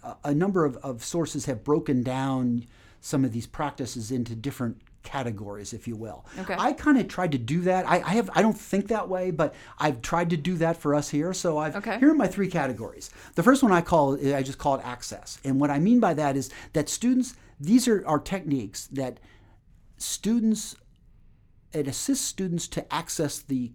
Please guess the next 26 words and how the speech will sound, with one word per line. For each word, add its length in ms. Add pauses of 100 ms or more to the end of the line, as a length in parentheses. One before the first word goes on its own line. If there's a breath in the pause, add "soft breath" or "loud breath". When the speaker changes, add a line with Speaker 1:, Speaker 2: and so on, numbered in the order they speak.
Speaker 1:
content 640
and 160
the 80
curriculum 680
that, 280 (160)
that 140
I'm 180 (300)
covering, 360 (160)
okay? 300 (100)
Speaker 2:
Okay. 220 (380 loud breath)
Speaker 1:
The 80
second 300
one 120
is 140
expression. 640
So 140
these 280
are, 100
these 300
are 60
ways 340
that 140
students 340
can 160
show 460
their 340